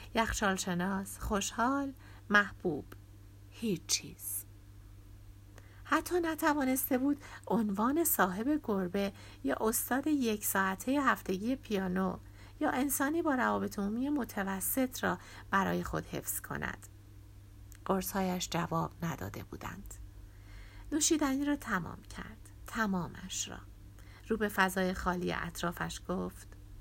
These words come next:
«دلم براتون تنگ شده.» انگار که روح تمام کسانی که در عمرش دوستشان داشته بود، در اتاق همراهش بود.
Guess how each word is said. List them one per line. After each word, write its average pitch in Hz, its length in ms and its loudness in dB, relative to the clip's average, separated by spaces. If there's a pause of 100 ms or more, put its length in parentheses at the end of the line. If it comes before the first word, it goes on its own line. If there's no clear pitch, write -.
(1160)
«دلم 370 300 8
براتون 285 460 4
تنگ 285 360 4
شده.» - 400 -2 (1600)
انگار 196 480 2 (300)
که 214 160 -2
روح 247 320 2
تمام 220 500 0
کسانی 196 540 0
که 190 100 -4
در 190 320 -2
عمرش 180 600 0 (280)
دوستشان 185 640 0
داشته 170 440 0
بود، 208 320 -2 (320)
در 202 200 4
اتاق 175 400 0
همراهش - 720 -2
بود. - 300 -10